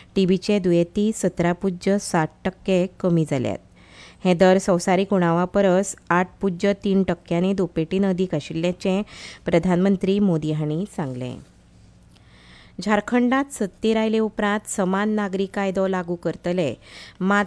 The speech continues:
आदिवासी लोकांक हाच्या आवाठा भायर दवरतले,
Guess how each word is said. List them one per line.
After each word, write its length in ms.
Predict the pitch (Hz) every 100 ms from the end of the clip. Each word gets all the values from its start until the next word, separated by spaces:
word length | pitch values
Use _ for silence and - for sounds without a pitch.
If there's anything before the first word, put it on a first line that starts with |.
| -
आदिवासी 560 | 165 160 185 190 202
लोकांक 480 | 185 175 196 175 196 -
हाच्या 340 | 175 156 180
आवाठा 440 | 170 156 156 196 196
भायर 220 | 196 190
दवरतले, 600 | 170 156 147 180 180 185